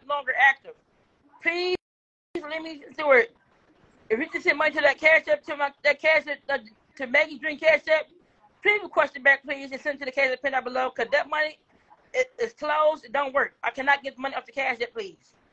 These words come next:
Let me, let me, can you please request, is that you?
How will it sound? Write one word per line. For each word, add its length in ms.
Let 260
me, 120
let 260
me, 180
can 180
you 100
please 600
request, 440
is 120
that 160
you? 100